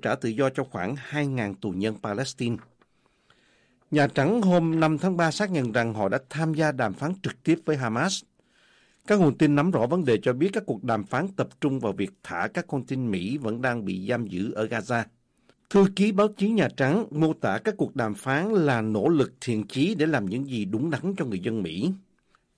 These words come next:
Văn phòng của Thủ tướng Israel Benjamin Netanyahu ra tuyên bố nói rằng Israel đã bày tỏ với Mỹ lập trường về các cuộc đàm phán trực tiếp với Hamas. Cuộc chiến ở Gaza bùng phát sau cuộc đột kích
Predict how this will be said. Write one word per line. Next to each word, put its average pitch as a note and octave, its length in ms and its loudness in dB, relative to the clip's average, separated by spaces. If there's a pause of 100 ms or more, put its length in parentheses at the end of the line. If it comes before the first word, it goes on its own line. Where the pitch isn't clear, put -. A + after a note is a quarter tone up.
Văn F3 280 4
phòng C3+ 260 0
của B2 120 -2
Thủ C#3 240 0
tướng E3+ 220 4
Israel F#3+ 300 4
Benjamin D3+ 600 2
Netanyahu D3+ 580 0 (300)
ra D#3 260 2
tuyên D3+ 220 4
bố D3 180 2
nói G3 180 0
rằng B2+ 300 0
Israel E3 380 2
đã B2+ 120 0
bày B2+ 340 0
tỏ G2+ 160 2
với D#3+ 140 0
Mỹ B2 220 0
lập C#3+ 180 0 (100)
trường A#2+ 200 2
về G2 160 -2
các D3 120 -8
cuộc G#2+ 200 -6
đàm G#2 180 -2
phán A#2+ 240 -6 (100)
trực - 200 -4
tiếp C#3 200 0
với C#3 140 -2
Hamas. B2 480 -4 (1160)
Cuộc C#3 200 0
chiến A3 180 2
ở G#3 60 6
Gaza E3 400 4
bùng C3 200 0
phát F#3+ 300 -2
sau F#3+ 140 0
cuộc C#3 220 -2
đột B2 200 -2
kích G#3+ 120 2